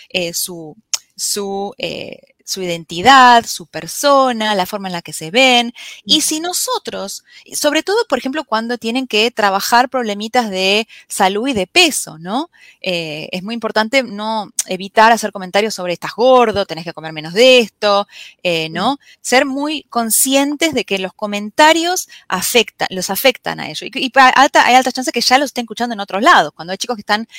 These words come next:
Speaker 1: lidiando con tema de peso, ya están escuchando un montón de cosas en la escuela. Entonces, tenemos que ser conscientes de eso y guiarlos por ahí con un nutriólogo, con el médico, eh, eh, eh, si t-, hay problemitas de salud y de peso,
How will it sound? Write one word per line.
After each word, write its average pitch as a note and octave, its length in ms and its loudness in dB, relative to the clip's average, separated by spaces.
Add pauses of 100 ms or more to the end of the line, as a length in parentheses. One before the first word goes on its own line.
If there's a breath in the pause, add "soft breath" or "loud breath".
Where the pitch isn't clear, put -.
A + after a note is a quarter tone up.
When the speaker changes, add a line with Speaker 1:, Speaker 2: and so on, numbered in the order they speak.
(140 loud breath)
Speaker 1:
lidiando G3 300 2
con F3+ 140 -14
tema G3 200 -2
de F#3+ 80 -2
peso, D4+ 320 0 (220 loud breath)
ya D#4 180 4
están C4+ 300 2
escuchando G#3+ 360 -6
un F3 40 -8
montón D#3+ 320 -2
de F4 80 -2
cosas D4+ 220 -4
en C#4 100 0
la C#4+ 60 -2
escuela. C4 260 -4
Entonces, D4+ 140 -10
tenemos E4 240 -4
que D4 140 -2
ser C4+ 280 4 (240 loud breath)
conscientes D#4 540 -2
de D#4 180 2
eso C4 360 -2 (280 loud breath)
y D4+ 340 0 (180)
guiarlos B3 440 4
por G3 160 -2
ahí G3 80 -2
con F3 160 -16
un F#3+ 160 -12
nutriólogo, C#4+ 920 0
con E3+ 220 -14
el F#3 140 -8
médico, C#4+ 680 0 (260 loud breath)
eh, F#3 340 -2
eh, D#3+ 300 -8
eh, F3+ 200 -8 (100)
si - 220 -8
t-, E3 100 -2
hay G#3 140 4
problemitas G#3+ 480 -2
de G3 80 -4
salud A3 440 -2
y F3+ 120 -6
de F#3+ 140 0
peso, C4 420 0